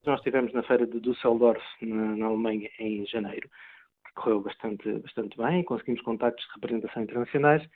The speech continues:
Para já, em, em termos de contratos firmados, estamos a representação na, na zona Benelux, né? Eh, Luxemburgo, Bélgica e Holanda, eh, Canadá,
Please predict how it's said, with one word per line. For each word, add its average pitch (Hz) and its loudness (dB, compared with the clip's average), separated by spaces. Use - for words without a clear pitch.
Para 139 6
já, 160 6
em, 123 0
em 120 0
termos 127 0
de - -20
contratos 123 2
firmados, 135 2
estamos 120 -4
a 120 0
representação 120 -4
na, 117 -2
na 110 -4
zona 113 -2
Benelux, 123 0
né? - -4
Eh, 120 2
Luxemburgo, 120 2
Bélgica 110 -2
e 113 -2
Holanda, 185 4
eh, 120 2
Canadá, 135 4